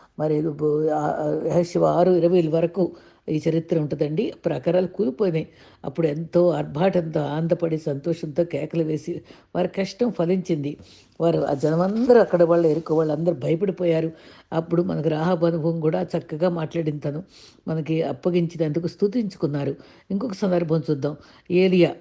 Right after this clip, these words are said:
ఒకటో రాజులు పద్దెనిమిదో అధ్యాయం పంతొమ్మిది నుంచి ముప్పై ఎనిమిది వరకు చరిత్ర ఉంటుంది. అక్కడ కూడా బయలుదేవత దగ్గర మరి, ఆ, అందరినీ పోగేస్తాడు. బయలు, ఆ, ప్రవక్తలందరినీ పోగేసి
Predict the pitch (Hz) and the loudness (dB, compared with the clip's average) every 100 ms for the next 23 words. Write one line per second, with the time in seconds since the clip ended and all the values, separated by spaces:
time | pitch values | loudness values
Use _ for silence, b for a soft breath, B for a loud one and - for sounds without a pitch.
0 | - 156 170 196 175 170 151 170 - - | -8 -6 0 2 4 2 0 -2 -2 -6
1 | 156 147 160 156 147 131 151 156 180 185 | -4 -2 -2 -2 -4 -4 -2 -2 -2 -2
2 | 160 151 151 165 160 160 - 202 190 185 | -4 -2 -2 -4 -4 -4 4 6 6 2
3 | 185 175 165 156 160 165 143 139 151 B | -2 0 -2 -2 -4 -8 -8 -8 -10 B
4 | B B B 160 - 196 170 170 135 160 | B B B -6 0 2 4 2 2 4
5 | 170 165 170 160 160 156 170 226 - B | 4 4 2 2 -2 0 0 -2 -4 B
6 | B B _ 285 170 160 160 156 165 147 | B B _ -2 2 4 2 -2 -2 -2
7 | 151 160 190 240 220 226 - 175 170 165 | -4 -4 -2 2 2 2 2 2 2 0
8 | 160 151 156 160 170 165 170 170 B B | 0 -2 0 2 2 4 2 0 B B
9 | - 156 151 151 170 170 170 175 165 214 | -10 -4 -2 -2 0 0 0 -4 -2 0
10 | 214 196 170 156 160 - 160 | 0 2 2 2 2 0 -8